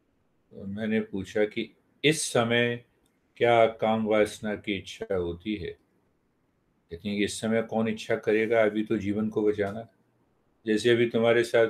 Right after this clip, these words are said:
हुआ कोरोना वायरस, <laughs> दोनों अलग-अलग हो गए, अलग-अलग कमरों में सो रहे। <laughs> देखो,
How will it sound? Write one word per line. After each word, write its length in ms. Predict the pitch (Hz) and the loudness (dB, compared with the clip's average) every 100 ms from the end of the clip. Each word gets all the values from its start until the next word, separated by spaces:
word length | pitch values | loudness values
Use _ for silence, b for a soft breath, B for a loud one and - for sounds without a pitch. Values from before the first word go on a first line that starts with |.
| 117 | 2
हुआ 140 | 110 | -2
कोरोना 440 | 107 107 104 117 | -2 0 0 2
वायरस, 400 | 113 110 110 104 - | 2 2 -2 -2 -6
<laughs> 1080 | 101 - - - _ - _ - - - | -8 -8 -10 -12 _ -20 _ -20 -20 -6
दोनों 640 | 113 - - 123 107 113 113 | -2 -2 4 4 4 4 6
अलग-अलग 600 | 113 - 107 - 101 104 104 | 4 2 0 0 -6 -4 -6
हो 60 | |
गए, 260 | 107 _ - B B - - | -8 _ -20 B B -8 4
अलग-अलग 600 | 135 - 131 127 135 127 | 6 6 4 4 2 2
कमरों 400 | - 120 113 113 - | 2 2 2 -2 -2
में 100 | 120 | -4
सो 320 | - 107 107 | -2 -4 -4
रहे। 80 | 127 - _ _ _ _ _ _ _ _ B B B - 190 | -10 -20 _ _ _ _ _ _ _ _ B B B -4 -2
<laughs> 800 | - _ _ _ _ _ _ 107 | -4 _ _ _ _ _ _ 2
देखो, 300 | 117 120 | 4 6